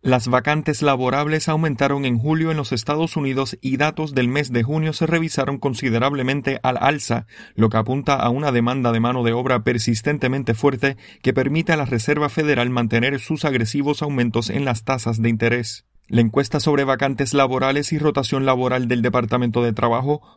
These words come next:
conocido como Informe jolts, mostró el martes que en julio hubo dos empleos por cada persona desempleada, lo que apunta a condiciones extremadamente apretadas en el mercado laboral.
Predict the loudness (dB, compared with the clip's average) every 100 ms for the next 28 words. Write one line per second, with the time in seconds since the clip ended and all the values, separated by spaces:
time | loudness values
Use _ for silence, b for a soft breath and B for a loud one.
0 | b 2 4 2 0 0 0 0 2 2
1 | 2 0 0 0 0 -6 -12 b -4 0
2 | 0 2 2 2 0 0 0 -2 0 2
3 | 2 2 0 0 0 0 0 0 0 0
4 | 0 0 0 0 0 2 2 0 -2 0
5 | 0 0 0 0 2 2 2 -2 -6 B
6 | B 2 2 0 -2 0 2 2 0 0
7 | -2 -2 -2 -2 -2 0 2 2 0 -2
8 | -2 -2 0 0 2 2 0 0 2 2
9 | 2 2 2 2 0 0 0 0 -2